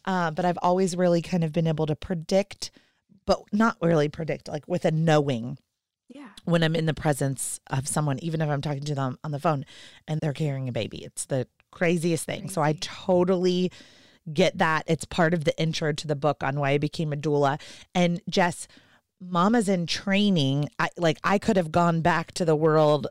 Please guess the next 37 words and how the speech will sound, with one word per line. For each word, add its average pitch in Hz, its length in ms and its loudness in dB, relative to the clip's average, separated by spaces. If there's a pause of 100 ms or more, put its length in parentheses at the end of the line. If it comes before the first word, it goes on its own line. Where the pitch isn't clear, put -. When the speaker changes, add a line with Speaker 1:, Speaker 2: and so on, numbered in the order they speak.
Speaker 1:
of, 151 120 2
like, 147 200 2
Mamas 156 400 4
in 147 120 0
Training 160 380 0
two 180 220 0
thousand 151 400 2
and 127 200 0
five 196 720 2 (600)
when 175 260 2
I 165 100 2
became 160 600 0
a 165 80 0
birth 143 440 -2
doula, 165 640 2 (580)
not 156 500 2 (300)
a 156 60 -6
mo-, 135 300 0
as 131 220 -2
Speaker 2:
A 131 40 0
Speaker 1:
a 127 40 0
Speaker 2:
mom. 123 120 -2
Speaker 1:
mom. 156 360 -2 (300)
And 170 140 0
I 175 140 0
Speaker 2:
Exactly. 233 140 -2 (240)
Speaker 1:
practiced 196 760 -2
for 160 180 -6 (100)
ten 247 680 0 (600)
years 208 1160 0 (260)
Speaker 2:
Mm. 208 200 -12
Speaker 1:
as 208 180 2
a 220 60 4
doula, 170 240 2 (100)
as 233 280 0
the 233 220 2
expert - 680 -2